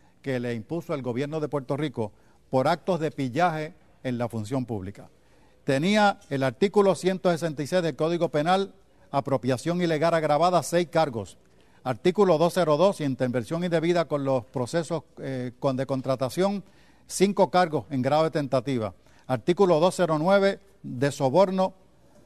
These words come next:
dos cargos, eh, tres cargos en grado de tentativa. Artículo doscientos diez, soborno agravado, ocho cargos por soborno agravado. Artículo doscientos quince, negligencia en el cumplimiento de su deber. Artículo dos dieciséis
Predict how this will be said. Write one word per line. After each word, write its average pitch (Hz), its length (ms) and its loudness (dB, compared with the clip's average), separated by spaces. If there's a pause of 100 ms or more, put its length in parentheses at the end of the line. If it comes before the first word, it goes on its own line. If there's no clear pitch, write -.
(560)
dos 135 320 2
cargos, 190 480 2
eh, 147 100 0
tres 180 300 0
cargos 190 480 0 (140)
en 131 140 0
grado 165 260 4
de 170 80 4
tentativa. 127 640 -4 (260)
Artículo 180 480 2
doscientos 175 500 0
diez, 196 260 2
soborno 170 580 2
agravado, 175 600 2 (100)
ocho 202 380 4
cargos 165 380 2
por 135 200 -4
soborno 151 380 -4
agravado. 143 540 2 (720)
Artículo 190 500 4
doscientos 185 220 2
quince, 208 460 2 (100)
negligencia 139 580 0
en 175 80 0
el 160 80 -2
cumplimiento 160 600 0
de 156 100 0
su 151 160 -8
deber. 135 360 0 (300)
Artículo 202 640 4
dos 147 340 2
dieciséis 185 760 0